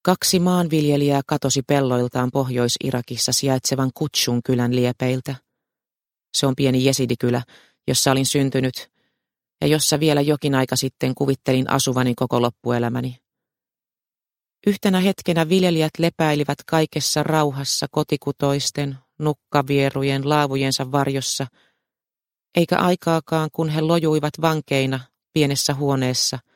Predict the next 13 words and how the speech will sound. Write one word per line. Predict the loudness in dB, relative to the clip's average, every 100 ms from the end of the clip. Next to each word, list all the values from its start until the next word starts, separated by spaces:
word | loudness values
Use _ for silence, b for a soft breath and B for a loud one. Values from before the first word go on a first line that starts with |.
| _ _ _ _
läheisessä, | 0 0 0 0 0 -2 -2 -4 -8 b b b b _ _ _ _ 0
enimmäkseen | 2 4 2 0 0 2 2
sunniarabien | 0 2 2 2 2 0 0 0
asuttamassa | -4 -4 -2 -2 -2 -2
kylässä. | 0 0 -2 -4 -6 -12 _ _ _ _ _ _ _ _ _ _ _ _ _ _ _ _ _ _ 0
Maanviljelijöiden | 4 4 4 4 2 4 2 2 0
lisäksi | 0 0 -2 -2 0
sieppaajat | 0 0 -2 -2 0 -2 -2
veivät | -2 0 -4 -2
kanan | 0 0 0 -4 -10 _ _ _ _ _
ja | 0
muutaman | 0 0 0 0
kananpoikasen, | 0 0 0 -2 -2 -2 -4 -4